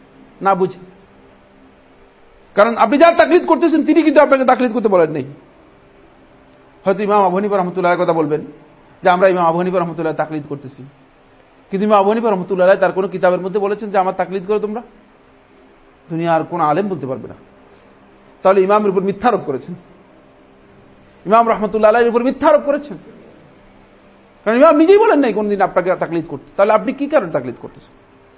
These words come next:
আপনি ভুল কাজটা কেন করতেছেন? আপনাকে এখানে তাকলিদ করতে বলা হচ্ছে, "হাত্তা ইয়াকুন হাওয়া লিমা জিতু বিহি," নবী সাল্লাল্লাহু আলাইহি ওয়াসাল্লাম যা নিয়ে এসেছে তার অনুসরণ করার জন্য।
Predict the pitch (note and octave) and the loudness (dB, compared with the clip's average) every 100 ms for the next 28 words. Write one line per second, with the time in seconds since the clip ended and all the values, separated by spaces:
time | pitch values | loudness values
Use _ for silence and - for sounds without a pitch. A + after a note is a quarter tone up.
0 | _ - - G#3+ G#3+ B3+ C4+ C4+ C#4 D#4+ | _ -14 -6 -2 0 2 0 0 -6 -6
1 | A3+ D3+ G#2+ - - _ - - E3 D3+ | -6 -10 -16 -20 -20 _ -20 -20 -20 -20
2 | - - _ _ _ _ _ _ - - | -20 -20 _ _ _ _ _ _ -16 -2
3 | A3 B3+ E4 D#4+ D#4+ E4 C#4 E4 E4 C#4+ | 2 4 4 4 4 2 0 0 0 2
4 | F#4 D#4 D4 C#4 C#4+ F4+ D#4+ C#4+ D#4+ D4+ | 4 4 2 0 0 2 2 2 0 0
5 | C4+ E4 D#4+ D4 D#4 D4+ C#4+ A#3+ C4+ C4 | 4 4 4 0 0 2 0 -2 -4 -4
6 | B3 A3+ A3 F#3 - - D#3+ A3+ E4+ D#4+ | -4 -4 -4 -8 -14 -20 -6 0 2 4
7 | D#4+ D#4+ D4+ D4+ C4+ C4 B3+ B3 A#3+ A#3 | 6 6 4 0 0 0 2 4 2 0
8 | G#3+ G#3 A3 C4 D4+ C#4 A#3 G#3+ G3+ F3 | -6 -6 -2 4 4 4 0 -2 -6 -4
9 | E3 C3+ B2+ | -4 -4 -8